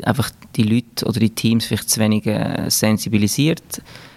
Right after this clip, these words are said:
hat oder dass halt einfach Teams zum Teil vielleicht auch ein bisschen sorglos mit dem Ganzen umgehen, oder? Und in Deutschland, wenn so etwas passiert wäre, das wäre eine riesen Schlagzeile gewesen, ähm,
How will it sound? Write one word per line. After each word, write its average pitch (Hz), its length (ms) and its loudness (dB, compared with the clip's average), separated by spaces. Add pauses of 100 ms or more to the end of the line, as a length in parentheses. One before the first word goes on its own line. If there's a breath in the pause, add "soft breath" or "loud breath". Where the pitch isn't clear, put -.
hat - 340 0
oder 117 240 4
dass 107 240 0
halt 107 220 0
einfach 110 240 -2
Teams 120 560 0
zum 113 200 -2
Teil 113 220 0
vielleicht 113 260 -4
auch 107 120 -2
ein 113 40 2
bisschen 110 300 2
sorglos 123 520 0
mit 123 160 0
dem 120 120 2
Ganzen 120 340 0
umgehen, 113 440 0
oder? 104 180 2
Und 107 120 2
in 98 140 -4
Deutschland, 113 440 0 (680 loud breath)
wenn 113 180 2
so 123 140 2
etwas - 220 -2
passiert 127 420 0
wäre, 117 80 0
das 120 380 0
wäre 120 240 2
eine 113 80 2
riesen 131 260 0
Schlagzeile 123 560 0
gewesen, 120 460 0
ähm, 113 480 0